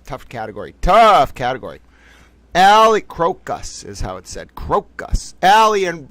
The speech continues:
Rue pick up a full point, as does Vicky Towel. Full point. Great job, Vicky Towel.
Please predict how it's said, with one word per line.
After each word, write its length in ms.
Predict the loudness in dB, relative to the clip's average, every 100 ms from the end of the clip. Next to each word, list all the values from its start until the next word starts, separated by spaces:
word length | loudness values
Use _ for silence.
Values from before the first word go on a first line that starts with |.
| -2
Rue 800 | 0 0 -2 -6 -8 -8 -10 -4
pick 160 | -4 -4
up 180 | -10 -8
a 140 | -8
full 800 | -8 _ -2 0 0 -4 -10 -8
point, 380 | -6 -4 -4 -6
as 280 | -6 -6 -6
does 240 | -8 -10 -12
Vicky 380 | -10 -8 -6
Towel. 400 | -4 -4 -6 -8 -12 -6
Full 600 | -2 -2 -2 -4 -8 -10
point. 280 | -10 -10 -12
Great 200 | -14 -14
job, 200 | -14 -16
Vicky 200 | -20 -20
Towel. 240 | -20 -20